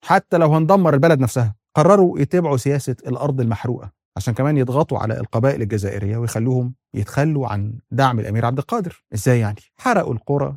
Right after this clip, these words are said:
ودمروا الأراضي الزراعية وعملوا مجازر فظيعة،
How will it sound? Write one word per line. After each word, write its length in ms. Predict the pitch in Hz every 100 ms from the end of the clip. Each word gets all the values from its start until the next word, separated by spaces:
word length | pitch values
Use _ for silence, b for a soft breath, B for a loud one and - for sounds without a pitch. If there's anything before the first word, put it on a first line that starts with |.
| -
ودمروا 680 | 156 - - 147 160 170 160
الأراضي 360 | 131 131 135 123
الزراعية 600 | 107 110 104 113 139 143
وعملوا 380 | 135 123 151 131
مجازر 680 | 120 135 135 123 120 - - -
فظيعة، 540 | 123 123 147 117 95